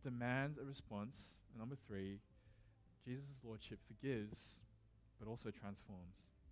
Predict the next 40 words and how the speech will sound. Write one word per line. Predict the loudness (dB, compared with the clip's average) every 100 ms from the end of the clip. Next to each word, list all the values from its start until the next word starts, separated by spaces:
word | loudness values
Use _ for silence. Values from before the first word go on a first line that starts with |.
| -14 -12
So | 4
first, | 6 8 4 -8 -16 -16 -18 -18 -16 -10
uh, | 2
Jesus' | 4 4 0 0
lordship | 4 4 4 -2
is | -4 -6
supremely | -6 -8 -6 -2 0 2 2 0
and | 0
ultimately | 0 0 -2 0
powerful. | 2 2 0 -10 -10 -16 -18 -18 -18 -18 -20 -10
So | 8
verse | 8 8
twenty-two | 4 2 4 6 6
talks | 2 -2
about, | 2 8 8 6 -4 -20 -20 -14 2
um, | 6 6 4 2
"Then | 2 2
a |
demon-oppressed | 2 2 2 0 -2 -4 -8 4 6 6 4
man | 2 2 0 -2
who |
was | -4
blind | 0 4 4 4
and | 2
mute | 0 0 -2
was | -8
brought | 2 4 4
to |
him, | 0 -2 -2 -2 -6 -12 -20 -12 0
and | 2
he | 4 6
healed | 6 6
him | 4 2 0
so |
that | 0 0
the | 2
man | 4 4
spoke | 2 4 4 4 -2
and | -8
saw." | -2 4 4 4